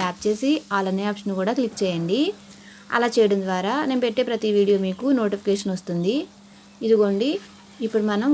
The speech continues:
గరం మసాలా కొంచెం వేసుకోవాలి. బాగా కలుపుకుందామండి. ఇప్పుడు టేస్ట్ సరిపడా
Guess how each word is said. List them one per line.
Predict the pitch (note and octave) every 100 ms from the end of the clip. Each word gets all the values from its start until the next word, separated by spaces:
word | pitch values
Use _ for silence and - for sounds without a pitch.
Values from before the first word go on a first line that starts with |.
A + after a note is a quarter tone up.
| A#3+
గరం | G3+ G3
మసాలా | G3 G3 F#3+ G3+
కొంచెం | F#3+ F#3
వేసుకోవాలి. | F3+ F3+ - F3+ E3 E3 A#3+ F#4 - - - - - - - - - - - - - - - - - - - - - - - - - - - - - - - - - - A3
బాగా | G#3 G#3+ A3+
కలుపుకుందామండి. | G3+ G3 G3 F#3+ F3+ E3+ E3+ B3 F4 - - - - - - - - - - - - - - - - - - - - - A4 A4 G#4+ F#4+ G4+ G4+ - - - - - - - - - - - - - - - - - A3
ఇప్పుడు | A3 A3 D4+ G4 -
టేస్ట్ | B3 B3 A#3
సరిపడా | A3 G#3 F#3+